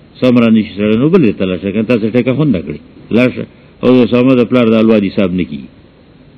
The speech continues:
د شمار نه دي، د پرېواله، او د دولت حساب یې نشته دی. نبی علیه السلام ته مونږ ووی،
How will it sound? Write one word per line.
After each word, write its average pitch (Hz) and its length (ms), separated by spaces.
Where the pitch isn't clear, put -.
د 101 60
شمار 123 320
نه 101 120
دي، 76 140
د - 60
پرېواله، 101 420
او 95 160
د 92 100
دولت 120 400
حساب 92 300
یې 80 100
نشته 76 240
دی. - 100
نبی - 160
علیه 139 140
السلام 147 280
ته 139 120
مونږ 135 200
ووی، 113 360